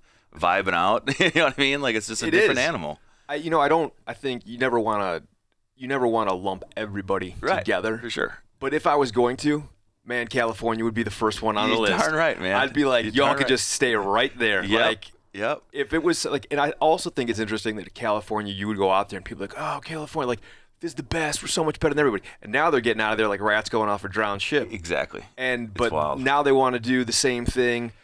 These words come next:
Speaker 2: every place else. And I'm like, "Yeah, man, that's just not gonna work." And we're
Speaker 1: Yep.
Speaker 2: like, I'm gonna ask you nicely once, and then we're gonna have to figure some things out.
Speaker 1: Amen.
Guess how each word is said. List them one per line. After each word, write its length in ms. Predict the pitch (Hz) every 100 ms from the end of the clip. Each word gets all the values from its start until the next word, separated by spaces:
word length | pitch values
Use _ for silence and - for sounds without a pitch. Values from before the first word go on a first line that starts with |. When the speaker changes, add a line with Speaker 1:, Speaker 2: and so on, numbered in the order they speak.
| _ _
Speaker 2:
every 140 | 139 143
place 280 | 147 127 160
else. 320 | 175 107 - - _ _ _ -
And 180 | 123 117 -
I'm 220 | 131 131
like, 220 | 113 98 98
"Yeah, 380 | 80 113 113 107
man, 200 | 104 107 110
that's 280 | 117 117
just 240 | - 113 104
not 200 | 104 98
gonna 160 | 95
work." 400 | 92 104 95 - -
And 160 | 101 110
we're 200 | 123 107
Speaker 1:
Yep. 220 | 92 - - - _ -
Speaker 2:
like, 220 | 120 107 -
I'm 140 | 139
gonna 160 | 127 110
ask 320 | 113 113 -
you 60 | 107
nicely 360 | 110 107 110
once, 500 | 101 110 127 - - - _ _ _
and 200 | 107 110 113
then 120 | 113
we're 120 | 107
gonna 140 | 104
have 180 | 101 98
to 60 | 98
figure 240 | 101 95 87
some 140 | 90
things 260 | 95 87 87
out. 100 | 107
Speaker 1:
Amen. 360 | 101 87 80